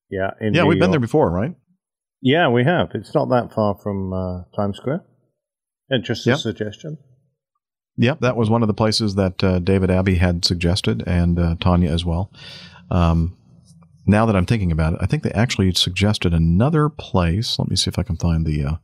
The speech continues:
Speaker 2: exchange that we had. Um, and I've never heard of it before. Um, hang on while I vamp a little bit. Um, let's see.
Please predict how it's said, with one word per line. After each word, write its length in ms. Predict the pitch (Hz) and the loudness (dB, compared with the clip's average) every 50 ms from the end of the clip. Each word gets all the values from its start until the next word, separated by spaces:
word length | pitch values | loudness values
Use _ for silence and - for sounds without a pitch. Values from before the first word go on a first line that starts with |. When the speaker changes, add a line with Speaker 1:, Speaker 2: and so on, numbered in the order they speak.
| _ - - - - - - - - - - _ - | _ -20 -20 -20 -20 -20 -20 -20 -20 -20 -14 _ -4
Speaker 2:
exchange 580 | 120 113 - - - 95 87 85 82 80 80 78 | -4 -2 -2 0 2 2 2 2 2 0 0 0
that 140 | - - | -2 0
we 100 | - 82 | 0 0
had. 460 | 78 76 82 80 78 78 85 85 82 - - - | 2 4 4 4 2 0 -2 -2 -4 -8 -8 -4
Um, 600 | 95 92 90 87 82 82 82 80 80 82 82 - - | 0 2 2 2 2 2 2 2 0 0 -2 -4 -2
and 120 | - 90 90 | 2 2 4
I've 80 | 90 | 4
never 280 | 87 92 113 123 135 113 | 4 4 2 2 0 -2
heard 220 | - - 107 87 | 0 0 0 0
of 120 | 80 78 85 | 0 0 -2
it 160 | 92 - - | -2 -2 -4
before. 640 | - 82 - - - 80 78 85 - 85 151 - _ - - - - - - - _ _ _ _ _ _ _ _ - | -6 -6 -4 -2 -2 -2 0 0 0 0 0 -4 _ -18 -20 -20 -20 -20 -20 -20 _ _ _ _ _ _ _ _ 0
Um, 840 | 95 90 87 87 87 87 90 90 90 90 90 90 90 87 90 95 - _ _ - | 2 2 4 4 4 4 4 4 4 4 2 2 2 0 0 -2 -6 _ _ -2
hang 180 | - 107 104 95 | 0 2 4 4
on 400 | 92 95 107 127 165 175 165 - _ _ _ _ _ _ _ _ _ _ _ _ _ _ | 4 4 4 2 2 -2 -4 -8 _ _ _ _ _ _ _ _ _ _ _ _ _ _
while 340 | - 92 92 90 90 90 85 82 | 0 2 4 4 4 2 2 2
I 460 | 87 87 87 87 87 87 87 85 - - _ _ - | 2 4 4 4 4 4 2 2 -2 -6 _ _ 0
vamp 400 | 82 82 92 98 104 113 - - - | 2 4 4 4 4 2 0 -2 -2
a 60 | 101 98 | 0 0
little 200 | 101 98 98 92 | 2 2 2 4
bit. 300 | 90 101 117 120 - - _ _ _ _ - - - - _ _ _ _ _ _ _ _ _ - | 4 2 2 0 -4 -10 _ _ _ _ -20 -20 -20 -20 _ _ _ _ _ _ _ _ _ -4
Um, 760 | - 95 92 92 90 90 90 87 87 87 87 87 87 87 - _ _ _ _ _ _ _ _ _ _ _ _ _ _ _ _ _ - | 0 2 2 4 4 4 4 4 4 4 4 2 2 0 -2 _ _ _ _ _ _ _ _ _ _ _ _ _ _ _ _ _ -4
let's 280 | - - - - - | -4 -2 -2 -2 -2
see. 520 | - 95 82 80 78 - 55 60 71 90 | 0 0 0 0 0 -2 -2 -2 -4 -6